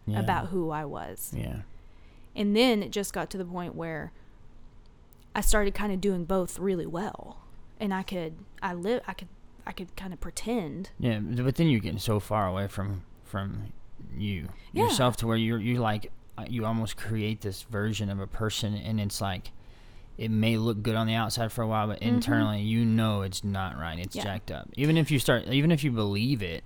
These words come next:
Speaker 2: Yeah.
Speaker 1: uh, there's a, there's still a point to where it's like, "Hey, this feels all kinds of wrong." You know what I mean? Or
Speaker 2: Yeah.
Speaker 1: like, you know, you get so stressed from having to do it. Like,
Speaker 2: Well,
Speaker 1: being yourself in life shouldn't
Speaker 2: yeah.
Speaker 1: be a s-,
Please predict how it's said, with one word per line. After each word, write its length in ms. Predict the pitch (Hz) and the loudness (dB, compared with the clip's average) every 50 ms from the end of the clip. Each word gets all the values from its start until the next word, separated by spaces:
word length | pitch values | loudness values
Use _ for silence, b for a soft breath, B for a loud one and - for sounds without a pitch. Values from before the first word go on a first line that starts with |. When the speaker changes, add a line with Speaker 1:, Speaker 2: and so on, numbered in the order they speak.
| - - - | -12 -12 -8
Speaker 2:
Yeah. 180 | 233 233 117 | -6 -4 -2
Speaker 1:
uh, 40 | 120 | -2
there's 260 | 113 123 131 127 123 | 0 2 2 2 2
a, 100 | 127 117 | 2 0
there's 200 | 107 117 120 110 - | 0 -2 -2 -2 0
still 160 | - 156 143 | 2 2 2
a 60 | 117 | 2
point 340 | - - 120 120 120 110 95 | 2 0 0 0 0 0 -2
to 100 | - 107 | -2 -2
where 160 | 104 104 101 | -2 0 0
it's 160 | 101 98 - | -2 -2 -4
like, 220 | 107 98 104 101 101 | -4 -4 -4 -4 -2
"Hey, 420 | 104 117 110 104 104 107 107 104 - b b b b b b b b b b b b b b b b b - | -2 -2 0 0 0 -2 -2 -4 -8 b b b b b b b b b b b b b b b b b -12
this 260 | - - 113 113 - - | -6 -4 -2 0 0 -2
feels 300 | - 113 101 101 110 107 | 0 -2 -2 -2 -2 -4
all 160 | 98 98 104 | -4 -6 -4
kinds 260 | - 107 104 104 98 | -4 -2 -2 -2 -4
of 120 | - - - | -4 -6 -4
wrong." 560 | 101 104 110 113 110 107 104 101 104 104 104 - - - - - - - - - - - | -2 2 2 4 4 4 2 2 0 -2 -4 -6 -10 -16 -16 -16 -16 -16 -16 -14 -8 -2
You 120 | 123 117 | 0 2
know 80 | 117 113 | 2 2
what 80 | 110 107 | 2 2
I 40 | 104 | 2
mean? 300 | 107 107 104 104 107 104 | 2 2 2 2 2 2
Or 100 | 104 101 | 2 2
Speaker 2:
Yeah. 180 | 95 - 110 | 2 2 0
Speaker 1:
like, 220 | 101 104 104 - - | 0 -2 -2 -2 0
you 120 | 117 117 | 2 4
know, 300 | 120 120 117 113 110 78 - - | 4 4 4 2 0 -2 -6 -8
you 200 | - - 110 120 | -8 -4 -4 0
get 180 | 117 127 123 - | 0 0 0 2
so 160 | - - 123 110 | 2 0 0 0
stressed 640 | - - - - - - 113 113 123 120 - - | 0 -2 -4 -4 -2 0 2 4 4 4 2 0
from 120 | - 120 104 | -2 0 0
having 260 | 104 113 113 113 104 | 2 2 2 2 0
to 40 | 95 | 0
do 260 | 98 98 107 110 135 127 | -2 -2 -2 0 0 0
it. 180 | 95 73 65 | -2 -4 -4
Like, 340 | 90 113 101 - - - - B B B B B B B B B | -4 -4 -4 -4 -6 -8 -10 B B B B B B B B B
Speaker 2:
Well, 280 | 277 285 277 269 262 139 | 4 4 6 8 8 10
Speaker 1:
being 160 | 170 175 165 | 10 10 10
yourself 380 | 147 123 - - 143 131 - | 8 8 6 6 4 4 4
in 100 | 123 110 | 2 2
life 180 | 113 120 120 113 | 2 2 2 2
shouldn't 260 | - - 120 117 113 - | 2 2 4 4 4 4
Speaker 2:
yeah. 80 | 104 110 | 4 2
Speaker 1:
be 120 | 107 104 | 0 0
a 80 | 98 92 | -2 -4
s-, 260 | 87 - - - - | -4 -6 -6 -6 -8